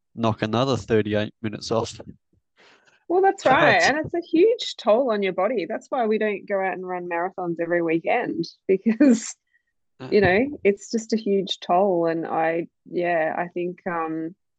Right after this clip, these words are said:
Speaker 2: I don't know, I think that's a pretty amazing P B, to go from, you know,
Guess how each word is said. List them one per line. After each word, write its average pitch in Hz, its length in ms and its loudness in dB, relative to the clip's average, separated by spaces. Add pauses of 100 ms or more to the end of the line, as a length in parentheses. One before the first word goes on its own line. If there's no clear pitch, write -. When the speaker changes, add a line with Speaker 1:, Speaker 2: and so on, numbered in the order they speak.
(1200)
Speaker 2:
I 208 100 4
don't 190 120 4
know, 190 200 4
I 202 120 2
think 208 160 -2
that's 202 200 0
a 175 80 -4
pretty 190 340 -2
amazing 175 720 -6
P 175 220 0
B, 185 600 0 (240)
to 190 100 0
go 175 340 4
from, 175 520 -4
you 180 120 2
know, 180 280 4